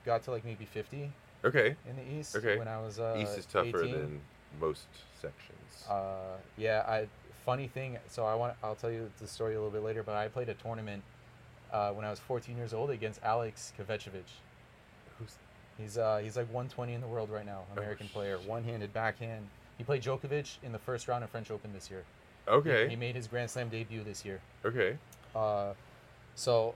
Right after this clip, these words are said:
Speaker 1: and I wanted to go pro.
Speaker 2: Yeah.
Speaker 1: Uh, I made the decision, it's like, it's not, it's not worth investing, like, like, trying to go pro. Like,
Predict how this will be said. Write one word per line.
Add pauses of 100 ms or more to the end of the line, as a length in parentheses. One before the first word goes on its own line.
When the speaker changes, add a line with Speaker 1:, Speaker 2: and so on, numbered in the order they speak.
(140)
Speaker 1:
and
I
wanted
to
go
pro. (320)
Speaker 2:
Yeah. (520)
Speaker 1:
Uh,
I
made
the
decision,
it's
like,
it's
not, (120)
it's
not
worth
investing, (1500)
like, (280)
like,
trying
to
go
pro.
Like,